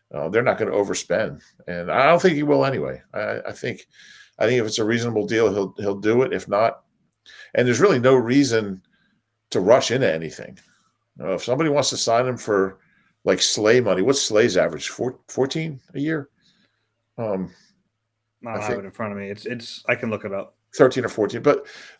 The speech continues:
Speaker 1: you know, if somebody wants to pay him that, I, I'm not gonna get into a bidding war for, for James Bradberry. But if he wants to be here,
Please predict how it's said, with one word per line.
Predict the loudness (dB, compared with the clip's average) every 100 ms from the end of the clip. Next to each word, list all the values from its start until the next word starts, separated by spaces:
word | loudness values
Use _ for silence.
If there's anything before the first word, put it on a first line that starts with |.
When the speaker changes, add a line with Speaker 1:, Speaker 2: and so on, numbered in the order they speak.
| _
Speaker 1:
you | 4
know, | 4
if |
somebody | 4 4 4
wants | 4
to | 0
pay | 0 0
him | 4
that, | 4 4 4
I, | -2 0
I'm | 0
not | -2 -2
gonna | -2 -2 -2
get | -2
into | 0 -2
a | 0
bidding | -2 -2
war | -2 -4
for, | -2 -2 -2 -2
for | -10 -10
James | -6 -8 -4
Bradberry. | 2 2 2 -2 -2
But | -2 -2 -4 _ _ _ _ _ _ _ _ _ -14
if | -6
he | 4
wants | 6 4
to | -2
be | -2 0
here, | 4 4 4 2